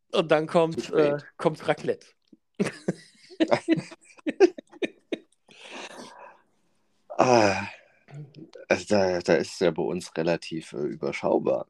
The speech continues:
Speaker 2: <laughs>
Speaker 1: Ja, du hast gestern im Vlog angekündigt, dass es die ganz große Runde ja bei euch auch ist, also.
Speaker 2: Ich hab gerade überlegt, welchen Vlog hast du gesehen, aber es war ja nur das Q and A, okay.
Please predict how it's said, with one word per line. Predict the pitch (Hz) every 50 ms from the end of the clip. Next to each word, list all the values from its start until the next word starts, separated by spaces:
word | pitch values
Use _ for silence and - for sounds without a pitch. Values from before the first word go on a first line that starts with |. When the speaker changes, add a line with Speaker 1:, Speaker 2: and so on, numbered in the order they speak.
| _
Speaker 2:
<laughs> | 180 208 - - - - - 170 - _ _ 440
Speaker 1:
Ja, | 508 494 381 214
du | 175
hast | - -
gestern | - 175 - - 175 160
im | 151 131
Vlog | 127 160 165 - - -
angekündigt, | 151 165 175 170 165 - 180 190 269 - - - _ _ _ _ _ _ _ - - - - - - - - - - -
dass | - 139 135 151
es | -
die | - 139 131
ganz | - 151 220 214 - -
große | - 120 123 117 - 131 120
Runde | 135 131 127 120 117
ja | 113 113
bei | 107 127 131
euch | 135 139 139 - 160
auch | 156 151 156
ist, | 165 180 - 165
also. | 156 139 139 143 143 143 _ _ _ _ _ _ _ _ _ _ _ _ _ _ _ _ _ _ _ _ _ _ _ _ _ _ _ _ _ _ _ _ _ - -
Speaker 2:
Ich | - - -
hab | - -
gerade | 104 98 107 110
überlegt, | 104 92 92 92 90 95 117 120 110 - -
welchen | 69 87 87 - 95 85
Vlog | - - 87 90 120 - -
hast | 117 107 - -
du | 95
gesehen, | 85 82 90 87 80
aber | 80 87 90
es | 87 -
war | 85 92
ja | 95 95
nur | 95 92 87
das | 92 87 - -
Q | - - 92
and | 85 - -
A, | 92 98 85 76 80
okay. | 82 - - 87 80 -